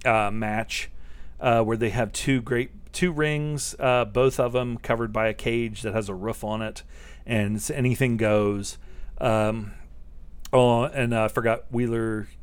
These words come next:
well, Blackpool Combat Club is Kenny Omega, Wheeler Yuta, um, Claudio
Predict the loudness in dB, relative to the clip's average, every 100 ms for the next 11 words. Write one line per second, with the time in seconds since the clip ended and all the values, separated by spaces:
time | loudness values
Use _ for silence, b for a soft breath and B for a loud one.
0 | -18 -18 0 6 6 4 0 2 0 0
1 | -2 0 -2 -2 0 0 0 -4 -4 -8
2 | b b b b 0 2 2 2 2 4
3 | 2 4 0 -2 -8 b b b -2 2
4 | 6 6 6 4 4 4 4 0 -2 b
5 | b b b b 0 2 2 0 -6 -10
6 | -14 -16 -16 -16 -16 -16 -16 -18 -18 -18
7 | -16 -14 -14 -12 -4 4 6 6 4 4
8 | 6 4 0 -2